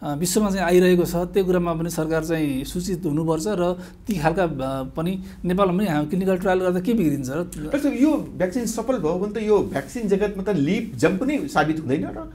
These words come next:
Speaker 2: नेसनल vaccine?
Speaker 1: हुन्छ, किनभने जस्तो चाहिँ, अ,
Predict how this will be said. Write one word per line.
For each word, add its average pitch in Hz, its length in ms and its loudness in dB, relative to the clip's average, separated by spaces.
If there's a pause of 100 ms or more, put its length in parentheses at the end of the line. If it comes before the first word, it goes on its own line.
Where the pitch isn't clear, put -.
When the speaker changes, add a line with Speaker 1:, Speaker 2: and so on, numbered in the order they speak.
(140)
Speaker 2:
नेसनल 185 260 2
vaccine? 160 420 -2 (320)
Speaker 1:
हुन्छ, 254 200 4
किनभने 220 640 0
जस्तो 220 220 2
चाहिँ, 220 260 0 (380)
अ, 143 680 0